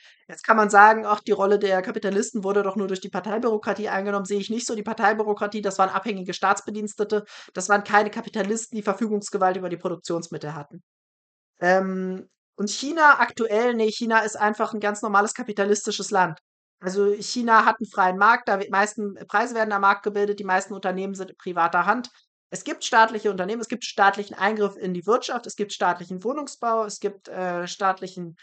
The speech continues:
staatliches Eisenbahnnetz, es gibt, ähm, strikte Preisregulierung in einigen Bereichen und wichtige Preise werden in China sehr viel restriktiver gehandhabt, beispielsweise der Wechselkurs, als in vielen westlichen Staaten.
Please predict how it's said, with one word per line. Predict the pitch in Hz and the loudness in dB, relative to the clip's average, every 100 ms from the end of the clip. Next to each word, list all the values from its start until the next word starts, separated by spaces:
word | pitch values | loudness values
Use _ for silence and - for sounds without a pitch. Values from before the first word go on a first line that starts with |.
| - | -20
staatliches | - 196 185 180 - - | 0 4 4 0 -8 0
Eisenbahnnetz, | 247 302 240 214 214 214 - - - | 0 0 -2 0 0 -2 -6 -12 -8
es | 180 180 | -8 -4
gibt, | 202 190 - - | -4 -4 -8 -6
ähm, | 180 175 170 175 175 175 - _ _ | -4 -2 -4 -6 -8 -12 -14 _ _
strikte | _ 254 269 233 208 | _ -6 0 4 4
Preisregulierung | - 269 330 285 247 240 226 | 2 -2 -4 -4 -2 0 0
in | 226 | -2
einigen | - 208 220 208 | 0 0 0 -2
Bereichen | 202 190 202 240 214 | 0 2 2 0 -8
und | 208 180 180 175 190 175 | -8 -6 -6 -6 -8 -8
wichtige | 262 - 247 | -8 -6 -6
Preise | 208 196 220 240 214 220 226 | -2 2 2 2 -2 -4 -2
werden | 202 220 | -4 -4
in | 220 | -8
China | - 233 214 | -8 -4 0
sehr | 208 | 0
viel | 226 269 | -2 -4
restriktiver | 214 - 208 - 254 247 | -4 -4 -8 -6 -4 -2
gehandhabt, | 208 214 254 233 | -2 -6 -6 -4
beispielsweise | 185 190 190 190 185 | -4 -8 -4 -4 -2
der | 185 | -2
Wechselkurs, | 214 - 196 - 196 - | -2 -2 -4 -2 -2 -4
als | - 190 196 - | -4 -4 -4 -6
in | 190 185 185 | -6 -4 -4
vielen | 180 185 | -4 -4
westlichen | 190 - 247 208 | -4 -6 -8 -8
Staaten. | - 175 170 170 127 | -6 -2 0 -2 -12